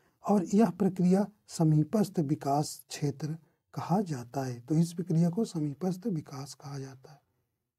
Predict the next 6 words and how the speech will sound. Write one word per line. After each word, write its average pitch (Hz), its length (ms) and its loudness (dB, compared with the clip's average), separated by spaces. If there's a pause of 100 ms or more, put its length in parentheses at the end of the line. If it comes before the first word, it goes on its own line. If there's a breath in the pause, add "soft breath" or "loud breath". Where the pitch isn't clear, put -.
(300)
आइए 160 260 2
आगे 160 220 -2
देखते 165 380 -12
हैं। 151 80 -20 (2750)
तो 202 80 4
बस 208 540 -2